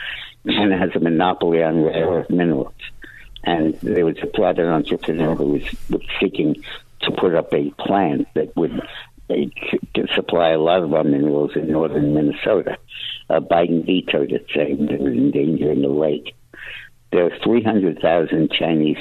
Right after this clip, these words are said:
students studying in the United States. Trump set up a special division in the F B I to investigate whether any of them were spies.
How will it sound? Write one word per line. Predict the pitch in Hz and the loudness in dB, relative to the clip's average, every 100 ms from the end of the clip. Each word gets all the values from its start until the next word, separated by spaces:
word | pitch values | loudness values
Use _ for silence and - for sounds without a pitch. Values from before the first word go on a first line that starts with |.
| - | -2
students | 92 82 62 - - | 0 2 0 -4 -2
studying | 92 85 78 | 0 0 0
in | 76 73 | 2 2
the | |
United | 78 78 78 73 - | 2 2 0 -2 -4
States. | - 87 - - - - 82 - - - - | 0 0 0 -8 -18 -14 -12 -10 -12 -14 -8
Trump | - 113 98 110 | 0 0 2 2
set | 95 | 2
up | - | 0
a | 95 - | -4 -2
special | 104 98 98 85 | 0 0 0 0
division | 80 85 104 82 76 | 0 2 2 2 2
in | 71 | 2
the | 78 80 | 2 2
F | - | 0
B | 78 82 | 0 2
I | 85 76 65 - - - - _ - | 2 2 0 -6 -12 -14 -16 _ -4
to | 92 | -2
investigate | 80 92 - - 82 80 - | 2 0 0 -2 -2 -2 0
whether | 87 80 80 | -2 2 0
any | 80 82 | 2 2
of | 80 | 2
them | 78 69 | 2 0
were | - | -2
spies. | - 120 107 73 - | -2 2 4 2 0